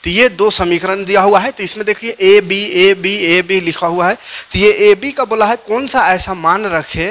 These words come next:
ए और बी में ताकि जो है ये समीकरण का युग्म अपरिमित रूप से अनेक हल आएगा।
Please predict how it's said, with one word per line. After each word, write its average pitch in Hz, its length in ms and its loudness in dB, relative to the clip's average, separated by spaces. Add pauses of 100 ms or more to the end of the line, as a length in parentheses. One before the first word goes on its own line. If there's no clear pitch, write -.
(120)
ए 170 140 -4
और 160 160 0
बी 170 180 -2
में 151 180 -6 (320)
ताकि 180 280 0
जो 233 140 -2
है 208 120 0
ये 208 120 -2
समीकरण 196 540 -4
का 196 120 -4
युग्म 185 340 -4 (120)
अपरिमित 175 560 -2
रूप 156 120 -6
से - 160 -4 (100)
अनेक 170 340 -6
हल 143 240 -4
आएगा। 131 380 -2